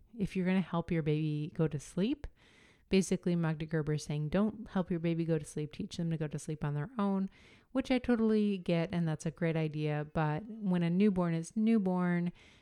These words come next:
maybe they need some help and some comfort. And again, for me, like, when I'm sad and I'm upset, I do like to be comforted. I don't just like to be left alone and just stared <laughs> at.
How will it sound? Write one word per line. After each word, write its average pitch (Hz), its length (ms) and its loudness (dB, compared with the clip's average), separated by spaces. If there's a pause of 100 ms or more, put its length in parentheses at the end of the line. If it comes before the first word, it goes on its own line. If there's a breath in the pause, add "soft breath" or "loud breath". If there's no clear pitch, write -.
(120)
maybe 180 300 6
they 160 140 2
need 156 220 -2
some 151 140 -4
help 143 360 -6
and 147 120 -8
some 165 160 -6
comfort. 156 400 -4
And 196 140 0
again, 170 360 0
for 170 180 -4
me, 156 420 -2
like, 147 360 -6 (280 soft breath)
when 180 140 0
I'm 170 200 2
sad 151 420 -2
and 151 140 -4
I'm 151 140 -2
upset, 151 500 -4 (360 loud breath)
I 185 80 0
do 208 180 6
like 180 240 6
to - 80 -10
be 165 100 2
comforted. 160 680 -4
I 156 100 0
don't 180 200 -2
just 156 200 -8
like 151 160 -6
to 156 100 -10
be 160 120 -2
left 143 320 -2
alone 151 360 0
and 151 120 -2
just - 240 -10
stared 156 440 -2
<laughs> - 80 -2
at. 185 260 0